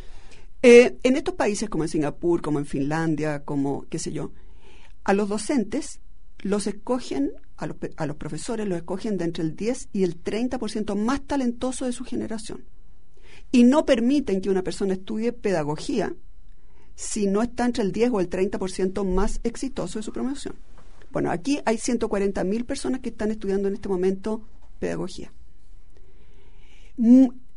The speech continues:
la tercera parte de ellos nunca dio la P S U.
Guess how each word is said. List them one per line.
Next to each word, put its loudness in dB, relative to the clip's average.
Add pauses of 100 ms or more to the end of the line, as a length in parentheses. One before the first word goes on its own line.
(380)
la 2
tercera 0
parte -2
de 0
ellos -2
nunca 2
dio 2
la 0
P 2
S -2
U. 0